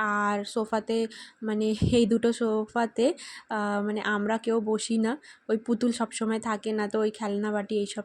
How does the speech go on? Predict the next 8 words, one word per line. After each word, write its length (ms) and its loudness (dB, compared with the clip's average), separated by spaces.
থাকে। 300 -4
তো 120 -2
<laughs> 340 0
যাই 240 4
হোক, 180 0
তারপরে 340 0
দেখো 260 0
এদিকে 440 2